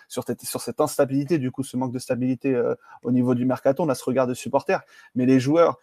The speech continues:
ils sont, ils ne peuvent pas ne pas voir ça, parce que l'O M, c'est un club qui est ultra médiatisé, et tout ce que l'O M fait, tout le monde le voit, et des joueurs, ils ont aussi ce regard sur le, sur le club, et un joueur qui a vingt ans, et j'aurais dit, je, je pense que si je le vois et que je le,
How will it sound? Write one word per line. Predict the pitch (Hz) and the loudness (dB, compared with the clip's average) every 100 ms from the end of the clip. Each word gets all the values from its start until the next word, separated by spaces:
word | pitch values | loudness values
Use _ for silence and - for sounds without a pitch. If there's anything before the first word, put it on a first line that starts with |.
| _ | _
ils | 127 131 | -4 -2
sont, | 120 139 135 | -2 -2 0
ils | 135 | 0
ne | |
peuvent | 117 135 - | 2 0 4
pas | 202 | 4
ne | 156 | 4
pas | 139 123 | 2 2
voir | 127 | 0
ça, | - 131 | 0 -4
parce | 143 | -4
que | - | -2
l'O | 131 | 0
M, | 139 | 0
c'est | 135 120 | 0 -6
un | 117 | -2
club | 151 131 | -2 -2
qui | - | -2
est | |
ultra | 131 - 135 | -4 -4 -4
médiatisé, | 127 131 - 143 175 196 - - - | -2 -2 -2 -2 0 -2 -8 -20 -4
et | 127 | -4
tout | - 196 190 | -2 0 -2
ce | - | -2
que | - | -2
l'O | 131 | 0
M | 131 123 | 0 -2
fait, | - 170 196 - _ _ - | 0 2 2 -4 _ _ 0
tout | 147 | 2
le | |
monde | 139 127 | 4 4
le | 127 | 0
voit, | 120 123 - | 2 2 2
et | 127 | 0
des | 127 123 | 2 0
joueurs, | 127 170 165 143 | 2 4 6 4
ils | 120 120 | -2 -4
ont | |
aussi | 131 - 147 | -6 -6 -10
ce | - | -4
regard | 127 131 135 139 | -2 0 0 -2
sur | - 123 | -4 -4
le, | 117 120 | -4 -6
sur | 117 127 | -6 -6
le | 120 | -6
club, | - 170 180 - - _ | 2 2 2 -8 -20 _
et | 120 | -2
un | 123 | 0
joueur | 120 139 135 - | 2 4 2 0
qui | 113 | -4
a | |
vingt | 113 120 156 | -4 2 4
ans, | 143 139 _ _ _ _ | 4 2 _ _ _ _
et | 120 127 101 _ _ - | -2 -2 -2 _ _ -6
j'aurais | 123 131 | 2 4
dit, | 139 160 135 117 104 101 | 4 4 2 2 -2 -4
je, | 117 101 69 | -6 -6 -8
je | - | -8
pense | 135 - | -8 -6
que | 131 120 110 | -6 -4 -6
si | - 135 | -6 -2
je | 123 | 0
le | 135 | 2
vois | 131 135 127 | 4 4 2
et | |
que | 117 | -2
je | 120 | -8
le, | 117 | -10